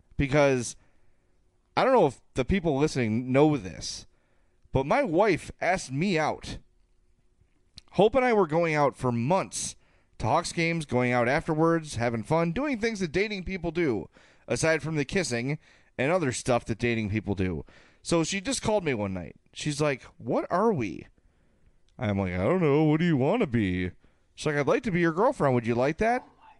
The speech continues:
Speaker 1: Yes.
Speaker 2: God.
Speaker 1: Okay, and that's how it started. Seriously, I am com-, oblivious to that stuff.
Speaker 2: Hope
Speaker 1: So
Speaker 2: definitely has the balls in the relationship, though. I
Speaker 1: Oh,
Speaker 2: mean,
Speaker 1: she
Speaker 2: let's
Speaker 1: knows
Speaker 2: not
Speaker 1: she
Speaker 2: kid
Speaker 1: does.
Speaker 2: ourselves here.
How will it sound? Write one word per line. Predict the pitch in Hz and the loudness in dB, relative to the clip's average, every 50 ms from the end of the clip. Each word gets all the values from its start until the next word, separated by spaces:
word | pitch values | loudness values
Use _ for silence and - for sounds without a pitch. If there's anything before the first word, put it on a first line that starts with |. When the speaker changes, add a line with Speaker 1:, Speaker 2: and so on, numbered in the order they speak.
| _ _ | _ _
Speaker 1:
Yes. | - 107 110 107 107 110 120 123 - - - - - - - _ _ _ _ _ _ _ _ _ _ _ | -4 -2 0 2 2 2 0 0 -2 -8 -14 -16 -18 -20 -20 _ _ _ _ _ _ _ _ _ _ _
Speaker 2:
God. | - 151 | 2 2
Speaker 1:
Okay, | 170 175 - 254 254 202 131 | 2 2 2 2 2 2 2
and | 120 135 | 2 4
that's | 156 156 147 - | 2 2 2 2
how | 160 165 156 | 2 2 2
it | 151 143 | 2 2
started. | - 143 131 117 98 92 80 - - - _ _ _ _ _ _ _ _ _ _ _ _ _ - | 2 2 2 2 2 -2 -6 -12 -16 -20 _ _ _ _ _ _ _ _ _ _ _ _ _ -12
Seriously, | - - - 175 165 143 123 113 - - 101 95 95 - | -4 0 2 2 2 2 0 -2 -2 -4 -4 -4 -4 -4
I | - - 143 175 | -2 0 2 2
am | 196 214 196 170 143 123 | 2 2 0 -2 -6 -6
com-, | - - 156 147 135 - - | -4 -4 -2 -2 -2 0 4
oblivious | 156 151 127 123 147 151 175 175 156 143 120 110 - | 2 4 4 4 4 4 4 4 2 0 -2 -4 -2
to | - 117 | -4 -2
that | 101 104 92 87 | 0 0 -2 -2
stuff. | - - - 104 85 - - - - - - _ _ _ _ _ _ _ _ _ _ _ _ _ | -6 -6 -6 -6 -6 -6 -8 -14 -14 -18 -20 _ _ _ _ _ _ _ _ _ _ _ _ _
Speaker 2:
Hope | _ - 202 233 | _ -2 2 4
Speaker 1:
So | 185 139 | 4 6
Speaker 2:
definitely | 135 151 170 - - 160 147 139 139 135 | 6 4 2 0 -4 -8 -6 -4 -4 -2
has | 131 135 139 143 139 | 0 0 0 0 0
the | 143 135 | -2 -4
balls | 127 127 127 127 127 127 123 123 | -2 0 0 2 2 0 -2 -4
in | 123 110 | -8 -10
the | 110 107 | -10 -10
relationship, | 107 104 104 110 110 110 107 107 - 113 104 98 - 107 101 95 - _ | -10 -8 -8 -8 -10 -10 -10 -12 -14 -16 -16 -14 -14 -14 -14 -14 -14 _
though. | 104 98 95 92 92 95 - _ _ _ | -12 -10 -10 -12 -12 -18 -20 _ _ _
I | - | 0
Speaker 1:
Oh, | 175 | 0
Speaker 2:
mean, | 208 | 2
Speaker 1:
she | - 127 | 2 0
Speaker 2:
let's | 147 165 | 0 0
Speaker 1:
knows | 160 131 | 2 2
Speaker 2:
not | 117 - 123 | 2 0 0
Speaker 1:
she | 110 | -2
Speaker 2:
kid | 104 101 - | -2 0 0
Speaker 1:
does. | - 117 107 | 0 -2 -4
Speaker 2:
ourselves | 101 - - 120 110 104 98 - | -6 -8 -8 -8 -8 -8 -10 -10
here. | - 110 101 98 95 - | -12 -12 -10 -10 -12 -16